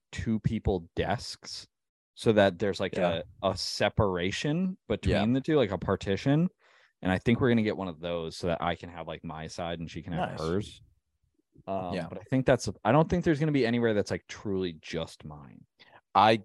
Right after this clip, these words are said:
Speaker 2: that's the one thing that,
Speaker 1: <clears throat>
Speaker 2: like, Sarah knows that I need is, like, I just need a place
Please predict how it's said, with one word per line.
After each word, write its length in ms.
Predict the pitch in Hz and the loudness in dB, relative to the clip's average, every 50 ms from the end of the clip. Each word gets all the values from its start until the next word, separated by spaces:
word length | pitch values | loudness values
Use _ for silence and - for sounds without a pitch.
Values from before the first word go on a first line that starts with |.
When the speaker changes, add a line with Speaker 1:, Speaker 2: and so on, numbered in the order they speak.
| _ - | _ 6
Speaker 2:
that's 260 | 120 113 107 - - | 6 6 6 6 2
the 140 | - 117 117 | -2 -2 0
one 260 | 104 104 98 98 95 | 2 2 0 0 0
thing 320 | - - 101 92 90 85 | -4 -4 -2 2 2 2
that, 120 | - 85 73 | 2 2 0
Speaker 1:
<clears throat> 0 | |
Speaker 2:
like, 160 | 78 85 - | -4 -4 -2
Sarah 360 | - - 127 117 117 117 117 | -2 4 8 10 10 10 10
knows 360 | 110 101 98 98 95 98 95 | 8 6 4 6 4 4 2
that 140 | - 95 85 | 2 2 2
I 160 | 98 90 90 | 2 2 2
need 380 | 92 92 95 92 92 92 98 107 | 0 -2 -4 -2 -2 -2 -2 -2
is, 240 | - - 95 90 90 | 0 0 0 2 2
like, 160 | 85 85 85 - | 2 0 2 2
I 220 | 87 90 95 98 | 4 4 4 4
just 260 | - - 98 - - 101 | 4 2 -2 -2 -2 -2
need 320 | 98 92 92 90 90 87 | -2 0 0 0 0 0
a 120 | - - - | -2 -4 -4
place 480 | - - 92 87 87 85 - - - | 2 4 6 6 6 2 0 -4 -6